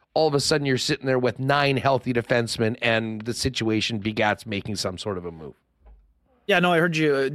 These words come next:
Speaker 2: during the week with a couple guys, including Scotty. So, uh, I certainly know where you're coming from, Huss. They're not, they're not, i-, if they wanted to give him away for a dra-, uh, a low, uh,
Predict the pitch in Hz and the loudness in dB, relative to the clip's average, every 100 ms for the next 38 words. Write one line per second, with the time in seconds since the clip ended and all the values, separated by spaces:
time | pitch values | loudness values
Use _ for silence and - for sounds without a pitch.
0 | 143 156 165 143 131 139 127 - 135 120 | -6 -2 -2 0 -2 -2 -4 -4 -4 0
1 | 123 123 127 139 117 - 131 127 127 - | -2 0 -2 -4 -4 -2 0 0 0 0
2 | 131 127 127 - 135 - 175 147 139 135 | 2 2 -2 -4 0 0 0 -2 0 0
3 | 123 139 147 135 127 123 127 147 175 170 | 2 0 -4 -2 0 0 0 0 -2 0
4 | 180 220 _ - - - 185 214 247 160 | 0 0 _ -6 -4 0 4 4 4 4
5 | 143 175 170 135 156 190 - 120 117 160 | 4 4 4 6 6 4 4 0 4 4
6 | 170 143 135 135 127 123 123 139 151 151 | 6 4 4 4 2 0 0 2 2 2
7 | 120 | 0